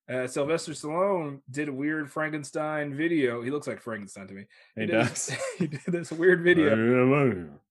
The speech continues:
Speaker 1: where he announced that he was going to be in the Suicide Squad. Um, I think that he is just high on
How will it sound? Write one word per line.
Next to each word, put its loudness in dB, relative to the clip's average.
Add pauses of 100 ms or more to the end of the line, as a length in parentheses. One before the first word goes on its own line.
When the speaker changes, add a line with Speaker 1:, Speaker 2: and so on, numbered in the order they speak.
Speaker 1:
where 0
he 2
announced -2
that 0
he -2
was -10
going -6
to -10
be -6
in -6 (100)
the -10
Suicide -4
Squad. -12 (260)
Um, -8 (140)
I 2
think -4 (720)
that 2
he -2 (320)
is -10
just -12
high 4
on -4